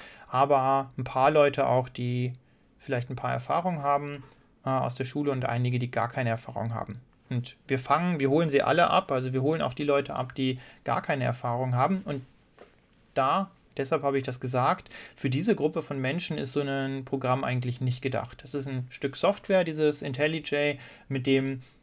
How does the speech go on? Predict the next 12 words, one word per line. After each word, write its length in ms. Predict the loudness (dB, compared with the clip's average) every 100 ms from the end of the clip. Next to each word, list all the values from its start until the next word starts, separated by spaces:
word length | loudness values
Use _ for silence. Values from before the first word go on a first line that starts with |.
| -4
man 140 | -2
eigentlich 440 | 2 2 2 -4 -4
komplexe 500 | -4 0 0 -2 -4
Software 420 | -2 -4 -2 -4
schreibt. 460 | -4 -8 -10 -10 -10
Also 200 | -8 -4
wenn 160 | -2
Sie 60 | -2
irgendwie 180 | -4 -4
Softwareentwickler 760 | -4 -2 -2 -4 -4 -2 0
oder 340 | 0 0 -2 -6
Softwareentwicklerin 920 | -6 -4 0 0 0 0 0 0 -2